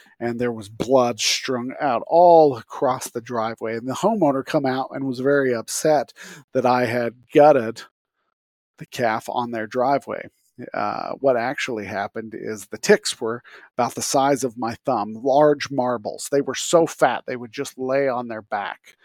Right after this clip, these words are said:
and their legs couldn't touch and they would just roll away like marbles. But the ones that were still attached, as I would drag the moose, would pop and explode and they were just full of blood. So basically, these calves were becoming anemic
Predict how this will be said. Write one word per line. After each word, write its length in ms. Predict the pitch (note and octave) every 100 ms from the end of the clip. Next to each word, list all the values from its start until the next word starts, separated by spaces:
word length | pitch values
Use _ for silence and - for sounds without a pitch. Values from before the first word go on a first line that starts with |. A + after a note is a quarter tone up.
| - - - -
and 100 | A2+
their 140 | G#2+
legs 340 | A2+ C3 B2+ -
couldn't 340 | C3+ A2+ G#2
touch 300 | G#2 F2+ -
and 80 | A#2
they 100 | A2
would 160 | A2+
just 280 | G#2+ A#2+ -
roll 260 | A#2 A#2+ A2+
away 240 | G#2+ G#2+
like 220 | G#2 G2 -
marbles. 400 | B2+ C#3 C3+ - - - - -
But 100 | -
the 80 |
ones 280 | D#3 F#3+ F#3+
that 80 | F#3
were 160 | E3+ D3+
still 280 | F#3+ F#3
attached, 460 | D#3+ D3+ D3 D#3 -
as 100 | C3
I 100 | C3+
would 140 | C#3
drag 340 | A#2 C#3 C#3+ C3
the 80 | B2
moose, 340 | C3+ C#3 -
would 180 | B2 -
pop 280 | D3 C3+ -
and 100 | C3
explode 560 | A#2+ - - C#3 B2+ G#2
and 120 | A2
they 80 | A2+
were 100 | A2+
just 220 | B2+ -
full 260 | C3+ A2
of 140 | G#2+ G#2
blood. 320 | A#2 F#2 F#2+ - - - - _ _ _ _ - -
So 380 | D3 C3+ C3+
basically, 680 | B2+ C#3 C3+ C3+ - A#2+ A2
these 260 | A2+ A2+ -
calves 420 | B2 A#2 A#2+ -
were 200 | - -
becoming 500 | B2 - A2+ A2+ G#2+
anemic 460 | - A2+ B2+ A2+ -